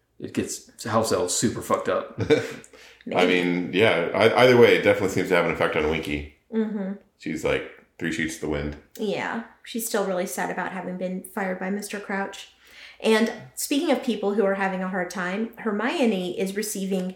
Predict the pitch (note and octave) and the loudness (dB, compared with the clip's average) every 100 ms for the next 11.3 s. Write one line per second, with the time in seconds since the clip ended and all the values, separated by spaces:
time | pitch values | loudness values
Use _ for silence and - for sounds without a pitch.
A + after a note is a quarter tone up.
0 | - G#4 - G#3 F3+ E3+ F#3+ G3+ A3 A3+ | -2 0 0 0 -2 -2 -4 0 0 2
1 | B3+ A#3+ A3+ A3+ G3+ G3 - - - - | 2 2 0 -2 -4 -2 -2 -4 -4 -4
2 | - - - - _ _ _ _ _ - | -6 -8 -10 -14 _ _ _ _ _ -20
3 | - - D#3 G3+ - E3 F#3+ - _ _ | -20 -8 0 0 0 -2 -4 -10 _ _
4 | _ - - F#3+ A3+ - F3 A#2 C3 C3+ | _ -8 -8 -2 -2 0 0 2 4 4
5 | A2+ G#2 A2+ G#2 - A2+ G#2 G2+ F#2 F#2 | 2 4 2 2 2 0 0 -2 -6 -4
6 | G2+ A2+ G#2 F#2 F#2 - - - _ - | 2 4 4 0 -2 -4 -8 -16 _ 0
7 | A#3 A#3 C#4 B4 - - C3+ B2+ A#2+ - | 4 4 4 0 -2 2 6 6 4 0
8 | - - - C#3 C3+ B2+ A#2+ - A2+ A2+ | -2 -2 2 4 6 6 6 4 0 0
9 | G2+ G#2 A2 G2+ F#2+ A2 G2+ F#2+ - G#2 | 2 2 2 0 2 2 2 0 -2 -2
10 | F#2+ F2+ G2 G#2+ A2 G#2 - - - - | -2 0 0 4 4 4 0 -4 -4 -2
11 | G#2+ F#2+ | -2 -2